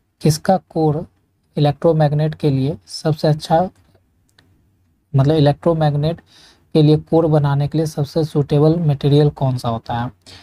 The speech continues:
तो देखो इलेक्ट्रोमैग्नेट, इसका solution देख लेते हैं। हम क्या बनाना चाहते हैं?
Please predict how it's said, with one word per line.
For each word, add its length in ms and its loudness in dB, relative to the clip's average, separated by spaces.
तो 80 2
देखो 260 0
इलेक्ट्रोमैग्नेट, 1040 -2
इसका 240 -6
solution 560 -2
देख 280 -2
लेते 180 -6
हैं। 220 -2
हम 140 4
क्या 160 4
बनाना 380 2
चाहते 320 -2
हैं? 220 -6